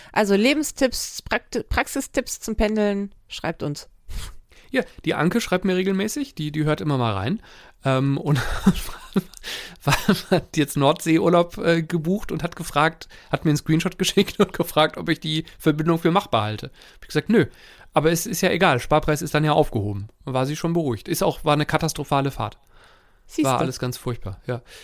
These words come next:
Speaker 2: Ach so, Koffer. Kennt ihr das, wenn ihr durch die Stadt lauft und jemand läuft in okayer Corona, äh, äh, Entfernung hinter euch her, aber hat einen Rollkoffer,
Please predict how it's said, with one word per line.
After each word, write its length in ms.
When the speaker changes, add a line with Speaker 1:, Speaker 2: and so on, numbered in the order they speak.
Speaker 2:
Ach 100
so, 160
Koffer. 400
Kennt 320
ihr 160
das, 360
wenn 140
ihr 80
durch 140
die 100
Stadt 260
lauft 480
und 100
jemand 320
läuft 440
in 460
okayer 640
Corona, 840
äh, 680
äh, 100
Entfernung 600
hinter 260
euch 220
her, 320
aber 220
hat 160
einen 100
Rollkoffer, 640